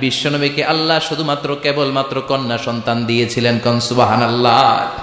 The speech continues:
এজন্য আল্লাহ বললেন, "মা কানা মুহাম্মাদুন আবা আহাদিম মির রিজালিকুম।"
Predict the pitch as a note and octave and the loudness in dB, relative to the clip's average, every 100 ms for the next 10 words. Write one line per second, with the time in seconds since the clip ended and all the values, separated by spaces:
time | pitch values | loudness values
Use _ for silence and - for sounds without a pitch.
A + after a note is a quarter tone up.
0 | - - - - - - - E3+ G#3 G#3+ | -12 -14 -16 -18 -18 -20 -4 0 4 4
1 | G3+ F#3+ F#3 F3+ F3 D#4 D4+ D4 C#4 B3 | 4 4 4 4 4 4 4 4 4 4
2 | A3+ A3+ A#3+ A#3+ G3+ G#3+ G#3+ G#3+ G3+ F#3 | 4 2 0 0 0 0 2 4 4 4
3 | C4 B3 A3 G#3+ G3+ G#3 G3 F3 G#3+ E3+ | 2 2 -2 -4 -4 -2 -2 0 2 2
4 | D3 C#3 A#2+ | -2 -8 -12